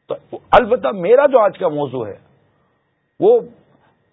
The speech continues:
بزنس کمیونٹی سے، تاجر برادری سے ہے، جو کاروبار اور کام کاج کرتے ہیں اور جھوٹ بولتے ہیں، اسی طرح یہ جو بر-، بروکریاں کرتے ہیں، جھوٹ بول کر کماتے ہیں،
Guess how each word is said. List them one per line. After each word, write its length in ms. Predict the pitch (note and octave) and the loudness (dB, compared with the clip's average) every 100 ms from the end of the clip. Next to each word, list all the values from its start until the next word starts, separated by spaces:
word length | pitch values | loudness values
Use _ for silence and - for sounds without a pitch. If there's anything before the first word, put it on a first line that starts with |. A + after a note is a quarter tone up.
| _ | _
بزنس 360 | D#3+ G3+ B3 G3+ | -2 0 -2 -2
کمیونٹی 560 | F#3+ D#3+ D3 C3+ C#3 B2+ | -4 -4 -6 -8 -8 -10
سے، 260 | - G#2+ | -8 -8
تاجر 440 | G2+ F3 F#3 G#3+ G3+ | 0 2 2 0 0
برادری 480 | D#3 C#3 B2+ B2 A#2 | 0 -2 -4 -8 -10
سے 220 | A2+ G#2+ | -8 -8
ہے، 60 | |
جو 120 | A2 C#3 | -8 -4
کاروبار 520 | D3 C#3+ D#3 F3 F3+ | 0 0 0 0 -2
اور 80 | C#3+ | -2
کام 260 | D3 D#3+ | -2 -2
کاج 280 | D3 D#3+ D3+ | -4 -4 -2
کرتے 320 | D3+ C#3+ D#3 | -4 -4 -6
ہیں 60 | C#3+ | -6
اور 140 | C3 | -6
جھوٹ 340 | A2 C3+ G#3+ F#3 | -6 -4 -4 -4
بولتے 380 | D3+ C3 B2+ | -6 -6 -8
ہیں، 140 | A2 - _ _ _ _ _ _ _ _ _ _ - | -8 -12 _ _ _ _ _ _ _ _ _ _ -8
اسی 240 | E3+ G3 | -4 -4
طرح 240 | F3+ F#3 F#3 | 0 2 2
یہ 160 | F3+ | -2
جو 240 | E3+ E3+ D3+ - - _ | -2 -2 -2 -8 -20 _
بر-، 340 | B2 F3 C#3 C3+ | 0 0 2 2
بروکریاں 500 | A3 A3+ A3 G#3 D3+ | 2 2 -2 -2 -2
کرتے 320 | C#3+ C3 B2+ | -2 -2 -6
ہیں، 60 | |
جھوٹ 280 | A#2 G#2 G#3+ | -4 -4 -4
بول 300 | E3+ F3 G#3 | -2 -2 -2
کر 120 | F#3 | -2
کماتے 500 | D3 C#3+ C3 A#2+ G#2+ | -2 -2 -2 -4 -6
ہیں، 80 | A2 | -12